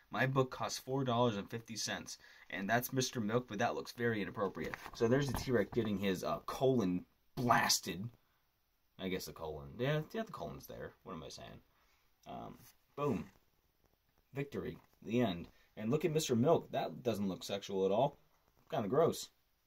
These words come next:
But I wonder what this would have cost for inflation. Four dollars and fifty cents? I can't look it up. You're, you are my phone. Uh, four dollars and fifty cents back in the day. Back in, I, I'm assuming two thousand two or two thousand three, 'cause apparently two thousand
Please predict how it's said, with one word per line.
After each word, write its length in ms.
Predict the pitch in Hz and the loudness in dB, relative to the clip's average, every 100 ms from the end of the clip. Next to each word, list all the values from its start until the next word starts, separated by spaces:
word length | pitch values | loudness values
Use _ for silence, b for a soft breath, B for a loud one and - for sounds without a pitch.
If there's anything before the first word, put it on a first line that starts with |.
| - _ _ | -20 _ _
But 120 | - 98 | -4 0
I 60 | |
wonder 200 | 143 277 | 2 2
what 140 | 233 - | 2 0
this 180 | 135 | -2
would 100 | - | -2
have 60 | 135 | -2
cost 220 | 147 147 | 0 0
for 100 | 143 | 0
inflation. 540 | 104 101 135 156 87 78 | -4 0 2 2 2 -4
Four 240 | - 151 | -4 0
dollars 300 | 156 151 143 | 4 4 4
and 100 | 117 | 0
fifty 240 | 151 151 127 | -2 -4 -4
cents? 260 | 143 151 | -2 -2
I 40 | 98 | -4
can't 220 | - 123 | -2 0
look 100 | 113 | 0
it 80 | 117 | 2
up. 160 | 104 | 2
You're, 240 | - 104 110 | 0 -4 -2
you 400 | 101 107 120 127 | 0 6 8 8
are 160 | 117 | 6
my 180 | 113 107 | 6 4
phone. 420 | - 110 95 - - B B B | 2 -2 -4 -8 -16 B B B
Uh, 200 | 92 92 | -2 -2
four 240 | - 127 | 0 2
dollars 320 | 123 117 104 95 | 4 4 0 -4
and 80 | |
fifty 240 | 107 107 90 | -8 -10 -8
cents 500 | - 104 95 - - | -6 -4 -4 -6 -6
back 200 | - - | -8 -8
in 80 | 104 | -8
the 80 | 98 | -8
day. 360 | 92 104 98 90 - | -2 0 0 -4 -4
Back 240 | 107 107 | -2 -2
in, 220 | 104 104 104 B B - | -2 -4 -6 B B 0
I, 260 | 110 107 98 | 2 2 4
I'm 240 | 120 127 | 6 6
assuming 600 | 95 - 269 277 143 98 92 | 4 2 2 4 2 0 -4
two 160 | 185 | -4
thousand 480 | 151 127 117 104 95 - | 4 4 4 0 -2 -4
two 200 | - 151 | -4 -2
or 140 | 104 | -2
two 220 | 90 127 | -2 -4
thousand 440 | 104 98 92 82 80 | -2 -2 -2 -4 -4
three, 260 | 104 92 | -4 -2
'cause 140 | 101 98 | -4 -8
apparently 480 | - 170 156 120 | 0 2 2 0
two 140 | 101 127 | -4 -2
thousand 400 | 110 101 101 | -2 -2 -4